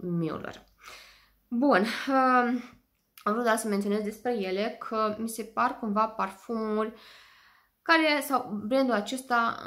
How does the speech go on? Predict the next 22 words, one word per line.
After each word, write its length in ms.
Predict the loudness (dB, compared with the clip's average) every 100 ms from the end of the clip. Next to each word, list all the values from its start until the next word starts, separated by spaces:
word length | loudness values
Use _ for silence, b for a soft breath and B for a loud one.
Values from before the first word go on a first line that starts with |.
| -6
în 80 |
special, 720 | -6 -6 -8 -4 0 2 2 0 B B B
se 180 | -8 -6
ocupă 320 | -6 -6 -2
doar 280 | -2 -2 -4
cu 320 | 0 0 0 -6
parfumuri 480 | -8 -6 -6 -6 -6
tip 300 | -10 -10 -4
clonă, 500 | 0 2 2 0 -4
cum 200 | -6 -8
sunt 280 | -4 -6
și 720 | -4 -8 -12 -10 -8 -6 -8 -4
altele, 800 | -2 -2 -4 -8 -8 -6 -6 -6
nu 80 | -8
știu, 360 | -10 -12 -12 -6
La 180 | -2 -2
Rive, 280 | 0 -2 -4
de 120 | -6
exemplu, 680 | -6 -4 -4 -4 -4 -4 -6 B B B B B
Calin, 440 | -8 -4 0 0 0
iarăși. 640 | 0 0 -2 -4 -6 -12 B B B B B B _
Uh, 760 | -2 2 4 2 2 0 0 -2